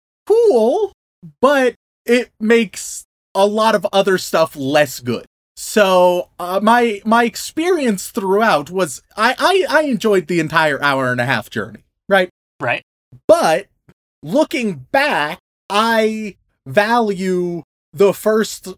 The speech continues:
Speaker 1: like, almost hour significantly less than I did on a first watch.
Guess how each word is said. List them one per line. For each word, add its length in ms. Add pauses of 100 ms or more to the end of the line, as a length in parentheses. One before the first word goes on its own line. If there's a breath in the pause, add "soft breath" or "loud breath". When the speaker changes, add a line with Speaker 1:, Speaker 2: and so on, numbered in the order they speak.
Speaker 1:
like, 340 (340)
almost 560
hour 580 (240)
significantly 1200
less 680 (300)
than 300
I 480
did 180
on 200
a 40
first 340
watch. 360